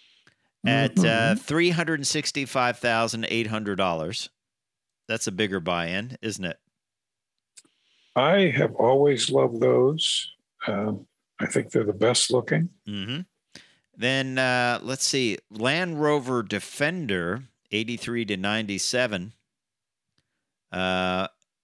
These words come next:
Speaker 1: sixty-one thousand four hundred. That's a lot of money, too, for that vehicle.
Speaker 2: Well, a lot of, a lot of devotees of
Speaker 1: Mm.
Speaker 2: those. Uh, no.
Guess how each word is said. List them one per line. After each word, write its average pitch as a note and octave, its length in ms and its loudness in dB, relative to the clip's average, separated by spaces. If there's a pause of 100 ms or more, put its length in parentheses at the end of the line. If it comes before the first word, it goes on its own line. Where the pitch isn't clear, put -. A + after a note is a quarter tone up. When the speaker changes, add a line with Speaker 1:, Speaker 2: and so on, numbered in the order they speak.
(120)
Speaker 1:
sixty-one B2 680 -4
thousand A2 480 0
four A#2+ 320 -2
hundred. G#2 440 -4 (920)
That's D2+ 180 -12
a - 40 -10
lot D#2 220 -8
of D#2 60 -12
money, E2+ 240 -8
too, - 260 -8 (180)
for - 140 -20
that D2+ 180 -10
vehicle. D#2+ 380 -10
Speaker 2:
Well, F3 380 2 (560)
a - 40 -2
lot C#3+ 200 4
of, - 400 -2 (420)
a - 40 2
lot B2 360 4
of B2 160 0 (1300)
devotees A2+ 1400 2 (200)
of A#2 180 2
Speaker 1:
Mm. A2+ 60 -4
Speaker 2:
those. G#2+ 680 2 (120)
Uh, A2 320 -2 (1000)
no. A2+ 380 2